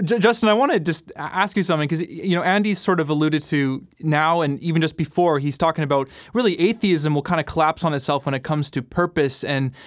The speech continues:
m-, meaning. And again, that's a pretty big statement. So, you know, d-, do you find purpose,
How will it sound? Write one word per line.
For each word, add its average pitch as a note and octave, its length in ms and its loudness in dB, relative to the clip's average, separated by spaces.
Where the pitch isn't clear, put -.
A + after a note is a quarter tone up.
m-, D3 220 -2
meaning. F3+ 400 2
And D3 200 -2
again, E3 380 -2
that's B3 180 0
a G#4 40 2
pretty D4 240 -2
big A3+ 160 -2
statement. F3 800 -2
So, F3+ 320 0
you F3+ 120 2
know, F3 120 0
d-, E3 160 -12
do D#3 100 0
you G3 220 2
find F#3+ 340 0
purpose, D#3+ 600 -2